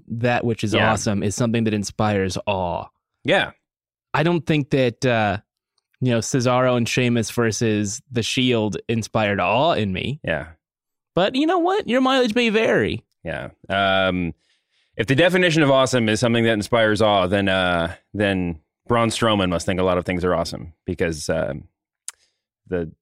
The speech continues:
Speaker 2: his theme song is just him going, "Ah!" Uh,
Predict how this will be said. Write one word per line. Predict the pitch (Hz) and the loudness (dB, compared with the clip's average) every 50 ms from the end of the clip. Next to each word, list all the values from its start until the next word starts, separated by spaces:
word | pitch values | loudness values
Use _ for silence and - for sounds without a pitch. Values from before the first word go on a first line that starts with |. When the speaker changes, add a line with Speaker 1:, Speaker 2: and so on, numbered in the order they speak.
| _ _ _ _ _ _ | _ _ _ _ _ _
Speaker 2:
his | - 87 85 - - | -6 -6 -6 -4 -2
theme | - 95 90 82 | -2 -2 -2 -2
song | - 85 80 73 78 80 80 | -4 -6 -6 -6 -8 -10 -10
is | 82 80 - | -10 -10 -10
just | - 85 - | -12 -12 -8
him | - 87 82 | -8 -8 -4
going, | 80 85 82 82 80 78 73 - 82 _ _ _ _ _ _ _ _ _ _ _ _ _ _ _ - 185 - | -4 -4 -4 -4 -6 -8 -10 -12 -18 _ _ _ _ _ _ _ _ _ _ _ _ _ _ _ -4 0 2
"Ah!" | - 381 381 - - - - - - - 247 - - - - - - 233 226 - - - - - - _ | 2 4 4 4 4 4 4 4 4 4 4 4 4 4 4 4 2 2 2 0 -2 -4 -12 -20 -10 _
Uh, | - 143 147 151 151 147 147 143 139 135 131 | 2 4 4 6 6 6 4 4 4 4 2